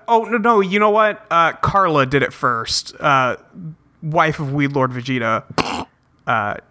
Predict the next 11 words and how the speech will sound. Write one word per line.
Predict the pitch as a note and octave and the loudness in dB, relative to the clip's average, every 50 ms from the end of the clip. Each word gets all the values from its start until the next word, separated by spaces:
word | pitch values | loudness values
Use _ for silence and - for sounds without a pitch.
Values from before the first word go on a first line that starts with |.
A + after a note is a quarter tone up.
| - - | -18 -12
gifted | C3+ C#3+ C3 - - B2+ A2+ A#2+ | -8 -8 -8 -8 -8 -12 -10 -8
me | A#2+ A#2+ A#2 A#2 A#2+ _ _ _ _ _ _ - | -8 -8 -8 -10 -12 _ _ _ _ _ _ -8
some | D3 - - C#3+ B2 A#2 | -6 -4 -4 -4 -4 -4
makeup. | A2+ A2+ A2+ A2+ - A#2+ A2+ G#2 - - - | -4 -8 -8 -8 -6 -6 -6 -6 -6 -10 -4
That | - C3+ G#2+ | -2 -2 -2
was | A2+ B2+ | -2 -4
super | - - - G#2+ - B2 - | -6 -8 -10 -10 -10 -10 -8
sweet. | - - - A#2 G#2+ G2+ - - | -8 -8 -8 -8 -8 -8 -10 -10
She's | - D3+ C#3 C3+ | -10 -10 -10 -8
the | C3 | -4
best. | B2+ A#2 F#2 G2+ - - - - | -2 0 0 0 0 -4 -8 -10